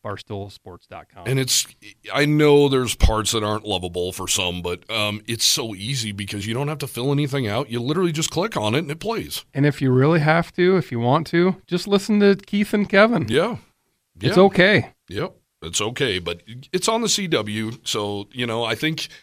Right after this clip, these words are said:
Speaker 2: I think they're even realizing that they need to get it to some different avenues and get,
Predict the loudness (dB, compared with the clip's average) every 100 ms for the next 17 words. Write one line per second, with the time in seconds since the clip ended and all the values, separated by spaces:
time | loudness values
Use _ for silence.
0 | -8 -4 -2 0 4 4 2 0 -2 0
1 | 0 0 0 -2 -2 -4 -2 -2 -2 -4
2 | -2 -2 -2 -4 -6 -6 -4 -6 -4 -6
3 | -6 -6 -6 -4 -6 -6 -8 -6 -6